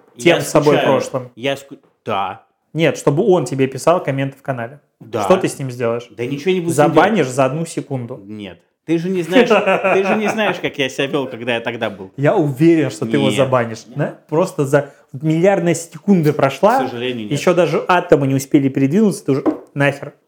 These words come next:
Speaker 2: Во-первых, опять же, я тебе смотри, ты тоже сравнишь несравнимое. Когда тебе, условно, было там тринадцать-пятнадцать лет, твоя модель, э, поведения, она была совсем другой.
Speaker 1: Не знаю, всегда был адекватным. Я о другом. О том, что
Speaker 2: Как можно быть адекватным в Варкрафте?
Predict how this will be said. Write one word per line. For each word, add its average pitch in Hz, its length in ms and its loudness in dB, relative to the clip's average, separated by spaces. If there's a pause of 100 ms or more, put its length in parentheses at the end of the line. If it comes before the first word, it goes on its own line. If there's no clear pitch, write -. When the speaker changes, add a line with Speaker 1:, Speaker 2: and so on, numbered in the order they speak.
(120)
Speaker 2:
Во-первых, 156 540 -4
опять 123 280 -4
же, 107 80 -6
я 101 60 -8
тебе 110 180 -10
смотри, 127 460 -8
ты 113 260 -14
тоже 123 240 -8
сравнишь 131 480 -8
несравнимое. 117 560 -10
Когда 104 240 -12
тебе, 113 240 -14
условно, 110 420 -14
было 104 220 -16
там 101 160 -18
тринадцать-пятнадцать 113 720 -18
лет, 185 240 -6 (460)
твоя 117 240 -4
модель, 117 420 -4 (120)
э, 104 340 -8
поведения, 113 460 -8
она 110 100 -12
была 107 160 -12
совсем 151 680 -6
другой. 98 280 -14
Speaker 1:
Не 190 160 0
знаю, 131 200 -4
всегда 131 180 -6
был 123 120 -6
адекватным. 123 560 -10
Я 165 160 0
о 170 100 0
другом. 147 460 0 (320)
О 139 100 -4
том, 170 220 0
что 139 580 0
Speaker 2:
Как 185 240 -2
можно 160 280 -4
быть 147 180 -10
адекватным 127 420 -10
в - 40 -12
Варкрафте? 95 420 -16